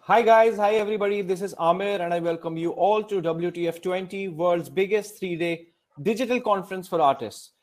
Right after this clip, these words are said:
W T F is brought to you by Print Shop by Design Hill, which is one of the fastest growing creative print on demand marketplace.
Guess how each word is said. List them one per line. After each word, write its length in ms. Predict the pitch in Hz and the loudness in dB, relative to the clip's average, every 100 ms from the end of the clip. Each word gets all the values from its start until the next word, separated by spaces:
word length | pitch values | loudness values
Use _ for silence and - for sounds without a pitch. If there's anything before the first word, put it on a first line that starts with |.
| _ - | _ -2
W 280 | 180 220 262 | 0 0 -2
T 120 | 254 | 2
F 140 | 247 247 | 2 0
is 100 | 180 | 0
brought 240 | 208 214 | 2 2
to 60 | 202 | -2
you 120 | 208 | -2
by 100 | 190 | -2
Print 300 | 190 180 175 | -4 -8 -6
Shop 240 | 190 156 | -4 -2
by 100 | 151 | -2
Design 480 | 135 143 180 196 214 | -4 -6 -2 -2 -4
Hill, 280 | 220 220 202 | -4 -2 -4
which 200 | 160 160 | -6 -10
is 80 | 151 | -8
one 160 | 156 | -8
of 60 | 151 | -8
the 80 | 151 | -12
fastest 600 | - 190 202 202 190 147 | 0 2 2 0 -8 -4
growing 280 | 175 170 170 | -4 -4 -4
creative 480 | 165 160 151 156 | -4 -4 -6 -8
print 240 | 160 160 160 | -6 -6 -6
on 100 | 151 | -8
demand 300 | 143 139 135 | -6 -6 -6
marketplace. 640 | 123 120 110 107 101 - | -8 -8 -18 -14 -14 -16